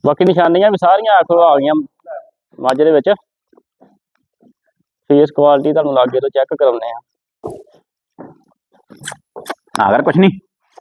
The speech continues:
Speaker 2: ਹੁੰਦਾ ਹੀ ਵੇਖ ਕੇ ਡਰਦੀ ਆ, ਬਾਕੀ
Speaker 1: ਹਾਂਜੀ,
Speaker 2: ਥੋੜ੍ਹਾ
Speaker 1: ਫੇਸ ਕੁਆਲਿਟੀ ਤੁਸੀਂ
Speaker 2: ਹਾਂ,
Speaker 1: ਚੈੱਕ ਕਰ
Speaker 2: ਠੰਡੀ।
Speaker 1: ਸਕਦੇ ਜੇ। ਅੱਖਾਂ ਵੀ ਵੇਖੋ ਬਿੱਲੀਆਂ ਵਾ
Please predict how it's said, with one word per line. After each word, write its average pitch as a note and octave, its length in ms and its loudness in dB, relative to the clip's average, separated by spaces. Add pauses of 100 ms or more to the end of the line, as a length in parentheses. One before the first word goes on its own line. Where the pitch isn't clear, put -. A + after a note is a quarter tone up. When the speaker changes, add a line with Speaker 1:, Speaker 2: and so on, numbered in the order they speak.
(3000)
Speaker 2:
ਹੁੰਦਾ G#2+ 180 0
ਹੀ B2 40 2
ਵੇਖ A#2 160 0
ਕੇ A2+ 60 -2
ਡਰਦੀ G#2 320 -2
ਆ, D3+ 40 2
ਬਾਕੀ C3+ 200 0
Speaker 1:
ਹਾਂਜੀ, D3+ 60 2
Speaker 2:
ਥੋੜ੍ਹਾ D3+ 160 0
Speaker 1:
ਫੇਸ C#3+ 160 0
ਕੁਆਲਿਟੀ C#3+ 320 0
ਤੁਸੀਂ A2 140 -2
Speaker 2:
ਹਾਂ, G#2 60 0
Speaker 1:
ਚੈੱਕ C3+ 140 2
ਕਰ G2+ 100 -2
Speaker 2:
ਠੰਡੀ। D3 120 2
Speaker 1:
ਸਕਦੇ A#2+ 320 0
ਜੇ। D#3 100 0 (1500)
ਅੱਖਾਂ D#3+ 280 0
ਵੀ E3+ 80 0
ਵੇਖੋ D#3 260 0
ਬਿੱਲੀਆਂ C#3+ 380 2
ਵਾ D#3 100 0